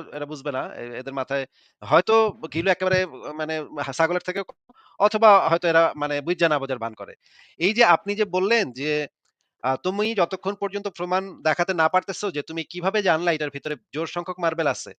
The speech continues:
বা জোড় সংখ্যক মার্বেল থাকার সপক্ষে তোমার প্রমাণ কি বা যুক্তি কি? এটা যতক্ষণ পর্যন্ত দেখাইতে না পারতেছো, তোমার দাবিটাকে আমরা বাতিল করে দিচ্ছি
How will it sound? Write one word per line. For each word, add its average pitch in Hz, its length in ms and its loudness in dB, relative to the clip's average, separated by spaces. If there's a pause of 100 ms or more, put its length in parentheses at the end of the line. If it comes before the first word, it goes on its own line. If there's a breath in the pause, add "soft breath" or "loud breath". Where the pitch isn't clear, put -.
(360)
বা 139 140 6
জোড় 160 180 -2
সংখ্যক 180 360 -2
মার্বেল 156 280 2
থাকার 170 280 -2
সপক্ষে - 400 -6
তোমার 165 240 -2
প্রমাণ 190 320 -2
কি 185 180 -12
বা 175 120 -2
যুক্তি 180 280 -10
কি? - 180 -14
এটা 131 180 -6
যতক্ষণ 156 340 -8
পর্যন্ত 175 300 -10
দেখাইতে 151 380 -6
না 151 120 0
পারতেছো, 180 400 -6 (380 soft breath)
তোমার 180 280 4
দাবিটাকে 156 480 2
আমরা 147 300 0
বাতিল 147 340 0
করে 170 180 -2
দিচ্ছি 143 360 -10